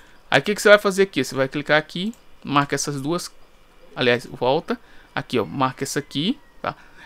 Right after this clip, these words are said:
Ela tem duas pastas, você tá vendo, ó, vou entrar de novo aqui no download, ó. Tem uma pasta principal e tem essa aqui, essa aqui de dentro que você vai pegar, ó, aqui. Você vem aqui nos três pontinhos, aliás, você clica e segura, aí vem aqui em copiar, cadê aqui, ó, copiar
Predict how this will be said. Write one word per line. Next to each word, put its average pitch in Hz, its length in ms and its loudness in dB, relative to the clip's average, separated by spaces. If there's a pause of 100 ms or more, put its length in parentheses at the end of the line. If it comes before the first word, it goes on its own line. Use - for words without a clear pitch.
(100)
Ela 170 140 8
tem 226 160 4
duas 294 200 4
pastas, - 420 8
você - 60 -10
tá - 140 6
vendo, 139 220 2
ó, 120 80 0
vou 143 100 -2
entrar 151 220 2
de 151 80 -2
novo 151 160 0
aqui 151 100 -6
no 147 80 -2
download, 151 460 4
ó. 92 60 -2 (680)
Tem 135 220 2
uma 160 160 4
pasta 143 320 6
principal 170 680 4
e 202 60 -2
tem 185 160 0
essa 214 160 0
aqui, 151 180 2
essa 143 160 0
aqui 165 100 -4
de 214 120 0
dentro 196 220 0
que - 40 -12
você 196 80 0
vai 196 80 6
pegar, 196 400 4
ó, - 140 -12
aqui. 156 500 -4 (840)
Você - 120 -10
vem 131 80 2
aqui 135 120 -4
nos 135 140 -2
três 135 180 -2
pontinhos, 170 600 -4 (1160)
aliás, 131 420 2
você - 140 -12
clica 156 240 -4
e - 20 0
segura, 143 380 0 (580)
aí 127 200 2
vem 135 180 0
aqui 135 240 -4
em 135 80 0
copiar, 175 640 0
cadê 127 180 -4
aqui, 123 140 -8
ó, 123 60 -6
copiar 143 920 -2